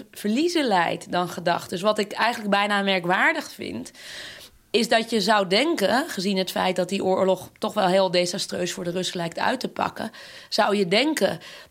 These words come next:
dat, eh, Poetin een beetje van, van koers zou, eh, veranderen.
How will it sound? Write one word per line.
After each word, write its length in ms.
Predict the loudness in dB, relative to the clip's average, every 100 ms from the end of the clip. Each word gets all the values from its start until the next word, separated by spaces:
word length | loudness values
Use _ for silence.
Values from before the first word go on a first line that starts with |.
| _
dat, 300 | 2 2 2
eh, 120 | -4 0
Poetin 340 | 0 2 0
een 140 | 4
beetje 320 | 4 4 0 -2
van, 380 | 0 0 -4
van 320 | -4 -2 -2 0
koers 500 | 2 2 2 0 2
zou, 540 | 4 4 4 0 -4 0
eh, 200 | 2 2
veranderen. 680 | 0 2 2 0 0 -2